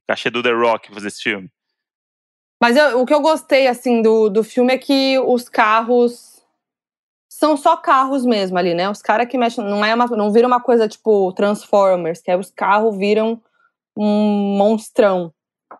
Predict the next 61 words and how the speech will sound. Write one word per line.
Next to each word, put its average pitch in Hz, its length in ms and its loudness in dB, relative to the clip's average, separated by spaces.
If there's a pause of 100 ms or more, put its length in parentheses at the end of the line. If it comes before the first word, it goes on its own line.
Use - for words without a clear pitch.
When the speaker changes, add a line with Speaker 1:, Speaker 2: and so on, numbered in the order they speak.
(140)
Speaker 1:
Não, 113 400 0
não, 98 200 -8
aí, 95 240 -8
aí, 101 220 -8 (160)
aí - 120 2
Speaker 2:
Isso - 100 -6
que 190 60 0
Speaker 1:
perde 226 160 4
Speaker 2:
eu 220 60 2
Speaker 1:
a, 208 60 2
Speaker 2:
achei. 214 460 2
Speaker 1:
perde 170 200 0
a 202 40 0
verdade, 214 360 4
Speaker 2:
Então, 175 100 -2
Speaker 1:
né, 127 60 -2
Speaker 2:
mas 233 100 4
Speaker 1:
Moody? 214 100 -2
Speaker 2:
podia 247 260 4
acontecer, 269 640 0
podia 185 220 -2
Speaker 1:
<laughs> - 0 -
Speaker 2:
acontecer. 175 640 -2 (180)
Os - 100 -20
cara 220 260 2
botam 226 260 0
uns 214 120 -8
turbo 240 360 2
lá 214 160 2
que 226 60 -10
eu 247 40 -6
falo, 208 200 2
"Ih, 339 240 4
agora 240 280 2
vai 277 140 2
sair 294 240 0
voando 269 400 0
o 254 40 -4
carro, 277 600 0
vai 277 500 -2 (400)
virar 233 320 4 (100)
Speaker 1:
Mas 247 80 2
eu, 247 80 2
Speaker 2:
Transformers." 208 960 0
Speaker 1:
mas 104 200 0
eu 120 160 0
vi 123 140 -2
no, 123 340 0
no 117 120 -4
trailer 120 360 -4
do 120 80 -8
filme 123 300 -6
nove 123 300 -2
que - 80 -20
tem 139 100 -6
um 131 100 -6
carro 127 420 -4
com 165 120 -10
motor 147 420 -2
de 165 80 -12
foguete. 131 720 -6